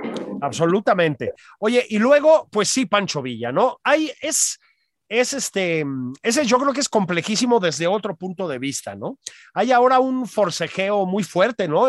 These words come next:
Desde, este, entre la historiografía, digamos, con pretensiones de oficial en el México contemporáneo y la otra, ¿no? En torno a la figura de Villa.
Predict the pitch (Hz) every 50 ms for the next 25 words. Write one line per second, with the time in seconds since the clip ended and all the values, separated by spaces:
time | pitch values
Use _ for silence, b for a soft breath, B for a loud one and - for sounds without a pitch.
0 | 233 202 175 147 127 135 143 117 113 123 123 120 - - - 143 135 131 127 120
1 | 120 120 117 113 101 - _ _ _ _ _ _ _ _ _ _ _ _ - -
2 | - 151 143 - 160 156 151 151 151 143 - - 160 160 151 147 156 147 127 -
3 | 180 196 196 196 185 165 156 143 131 127 117 120 113 107 _ _ _ _ _ _
4 | 123 147 147 156 170 185 180 - 165 151 135 143 139 123 139 135 131 160 180 190
5 | 185 151 160 143 117 - 131 117 - 143 147 139 143 175 220 247 202 151 113 104
6 | 107 104 107 110 107 107 110 117 117 143 143 147 156 131 123 127 123 123 123 110
7 | 123 139 151 160 185 214 220 185 165 151 156 175 185 175 - - 117 101 104 120
8 | 170 285 311 _ b b b b b b b 135 143 120 185 202 208 220 208 185
9 | 160 131 - 143 131 143 175 170 156 143 139 147 180 226 233 180 170 120 -